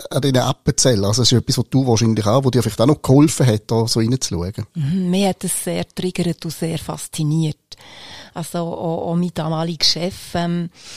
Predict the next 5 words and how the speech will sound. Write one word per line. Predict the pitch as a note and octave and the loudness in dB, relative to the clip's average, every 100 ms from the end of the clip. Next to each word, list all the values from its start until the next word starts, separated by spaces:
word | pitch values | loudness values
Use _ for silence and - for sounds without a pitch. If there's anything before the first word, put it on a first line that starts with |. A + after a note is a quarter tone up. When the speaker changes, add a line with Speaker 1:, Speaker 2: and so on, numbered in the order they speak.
| - | -6
Speaker 2:
ist | F#3+ - | -2 0
manchmal | E3 E3+ F#3 F#3+ | 0 -2 -2 -2
mit | F3+ | -4
Kräutchen | - - F#3 - - F#3+ | -8 -8 -8 -8 -6 -6
dahergekommen, | F#3 E3+ E3 E3+ F#3 - - F3 F3 F3 | -4 -4 -4 -4 -4 -8 -6 -4 -4 -6